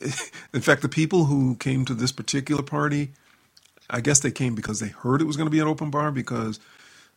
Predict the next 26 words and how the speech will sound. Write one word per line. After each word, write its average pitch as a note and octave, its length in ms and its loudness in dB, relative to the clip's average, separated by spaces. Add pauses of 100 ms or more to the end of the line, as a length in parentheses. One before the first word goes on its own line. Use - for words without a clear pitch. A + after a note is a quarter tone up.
(140)
the G#2 360 -4
host C#3 360 2
had A2+ 180 -4
budgeted C3 500 0
a G#2 60 -6
certain A2 260 -2
amount A2 220 -4
of G#2 100 -8
money A#2+ 320 -2
for - 260 -6
the A2 120 -4
open A2 260 -6
bar, A2+ 480 -4 (120)
and G#2 240 -8
bef-, - 340 -12
it B2 200 -8
was, G#2+ 260 -12
it, - 120 -14 (460)
within C3 320 4
the B2+ 80 2
first C#3+ 360 -2
hour B2+ 300 2
of G#2 80 -6
the G#2 80 -8
party, B2+ 400 -2
they G#2 120 -6